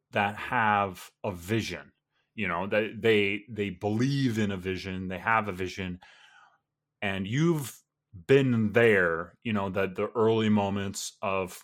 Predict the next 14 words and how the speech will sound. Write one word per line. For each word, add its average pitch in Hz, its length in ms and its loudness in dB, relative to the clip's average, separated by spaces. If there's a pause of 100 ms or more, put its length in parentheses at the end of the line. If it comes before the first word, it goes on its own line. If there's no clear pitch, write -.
kind 107 220 -2
of 92 100 -6
believing 104 400 0
in 90 120 -4
something, 85 680 -8 (320)
but 98 300 -2
there 104 140 0
was 98 220 -2
something 131 400 0
in 104 160 2
you 98 520 -4
that 92 180 -2
allowed 98 500 2
it - 360 -8